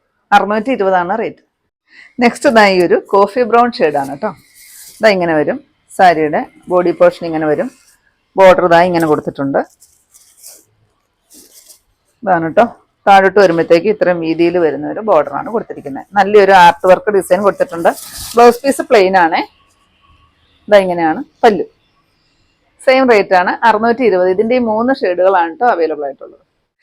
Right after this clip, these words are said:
നെക്സ്റ്റ് ഇതാ ഈ ഒരു നല്ല രസമുള്ള ഒരു മാമ്പഴമഞ്ഞ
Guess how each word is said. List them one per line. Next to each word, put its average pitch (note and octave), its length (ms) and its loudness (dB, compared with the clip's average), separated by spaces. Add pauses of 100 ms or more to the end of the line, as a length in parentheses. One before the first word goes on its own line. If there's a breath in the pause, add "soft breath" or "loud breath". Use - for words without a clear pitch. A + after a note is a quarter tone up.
(340 soft breath)
നെക്സ്റ്റ് A#3 300 -2
ഇതാ A3 140 4 (100)
ഈ - 20 0 (100)
ഒരു G#3 180 2
നല്ല G3 460 0
രസമുള്ള F#3+ 420 2
ഒരു G3+ 160 2
മാമ്പഴമഞ്ഞ F#3 580 0